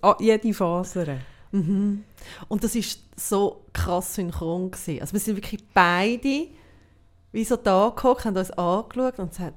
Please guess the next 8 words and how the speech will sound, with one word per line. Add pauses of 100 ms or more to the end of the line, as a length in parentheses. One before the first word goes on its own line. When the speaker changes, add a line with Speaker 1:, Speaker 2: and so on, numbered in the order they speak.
Speaker 2:
also, (680)
was
machen
wir
jetzt
genau?
Speaker 1:
Mhm. (420)
Speaker 2:
Mhm.